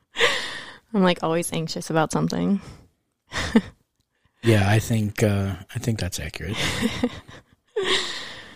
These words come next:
Speaker 1: Okay, the next subcategory is anger.
Speaker 2: Anger, I have a score of twelve, which is neutral. I believe twelve is neutral. Anything below a twelve is low, and anything above a twelve is high.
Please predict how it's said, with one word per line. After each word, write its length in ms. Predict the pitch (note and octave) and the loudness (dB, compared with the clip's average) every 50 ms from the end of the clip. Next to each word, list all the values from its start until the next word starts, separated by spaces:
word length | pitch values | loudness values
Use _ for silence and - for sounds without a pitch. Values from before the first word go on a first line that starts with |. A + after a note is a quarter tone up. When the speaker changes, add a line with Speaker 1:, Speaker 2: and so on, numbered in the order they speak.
| - - - _ _ - | -20 -20 -20 _ _ 6
Speaker 1:
Okay, 340 | A3 G3+ F#3+ - G#3+ G3 G3+ | 6 6 8 8 6 6 6
the 120 | G3+ G3 | 6 4
next 320 | F#3 F#3 G3 G3 - - | 4 4 2 0 0 0
subcategory 840 | - F#3 F#3 F3+ - - - G#3 F#3 F#3 F#3 F#3 F#3+ F#3+ F#3+ F#3+ F#3+ | 2 2 2 0 -2 -2 0 2 2 2 2 2 2 4 4 4 4
is 180 | F3 E3 - - - | 4 2 0 -2 0
anger. 640 | F3 E3+ F3 F3 E3+ - - - - - G#3+ G3+ F3+ - - - - - - - _ _ _ _ _ _ _ _ _ _ | 2 2 4 4 4 4 2 2 2 0 0 -2 -4 -6 -12 -16 -16 -18 -20 -20 _ _ _ _ _ _ _ _ _ _
Speaker 2:
Anger, 440 | - C3 C#3 D#3+ E3 F#3+ F#3+ G3+ G3 - | 2 2 4 4 6 6 6 4 4 4
I 160 | - B2+ C3 C#3 | 4 4 6 4
have 460 | B2+ - - C3+ C3+ B2 A#2 G#2+ G#2 - | 4 4 4 4 4 4 2 0 0 0
a 100 | C3 B2 | 0 0
score 340 | - - - - A2 A2 G#2 | 0 0 -2 -2 0 0 0
of 120 | G2+ - | 0 0
twelve, 540 | - - - C3 B2+ B2+ A#2 G#2 G2 G2 G2 | -2 0 4 6 6 6 6 4 2 0 0
which 260 | G2 G2 F#2+ - - | 0 0 0 0 -2
is 180 | G#2 G2 F#2 F#2+ | -2 -2 -2 -2
neutral. 840 | G2+ G2 G#2 G#2 A2+ A2 F#2+ - - - - - - - - - - _ _ _ _ _ _ _ _ _ _ _ _ | -2 -2 0 2 2 2 2 0 -2 -2 -2 -4 -6 -6 -10 -12 -18 _ _ _ _ _ _ _ _ _ _ _ _
I 60 | - F#2+ | -6 -2
believe 360 | F#2 G#2+ A2+ A#2 A2+ G#2+ - | 2 4 4 4 4 4 2
twelve 320 | - - C3 C3 C#3 C#3+ | 4 6 8 8 8 6
is 80 | C3 B2 | 6 4
neutral. 380 | B2+ C3 C3 - - C3 B2+ | 4 2 2 4 4 4 6
Anything 420 | A#2+ A#2 A2+ G#2 - G#2 G2 F#2 F2 | 6 4 4 2 2 0 0 0 0
below 400 | F2+ F2+ F#2+ G2 A2 B2 C#3 C3+ | 0 0 2 4 6 8 8 8
a 40 | C3 | 6
twelve 440 | - - C3 B2+ B2+ B2+ B2+ A#2+ | 4 4 4 6 6 6 6 4
is 160 | A#2 A2+ A#2 A#2 | 4 2 4 4
low, 300 | A#2 A#2+ A2+ A2 A2+ A2 | 6 6 6 6 4 4
and 80 | G2 | 2
anything 400 | G2 F#2+ F#2+ F#2+ - - F#2+ F#2 | 2 0 -2 -4 -4 -4 -4 -2
above 380 | F2+ F2+ G2 G2+ G2 G2 F#2+ F2 | -4 -4 -6 -4 -2 -2 -2 -2
a 40 | F2+ | -2
twelve 320 | - - E2+ E2+ F2 E2+ | -4 -2 -2 -2 -2 -2
is 140 | F2 F2+ - | -2 -2 -2
high. 340 | - E2+ D#2 A1 - - | -2 -4 -4 -6 -8 -10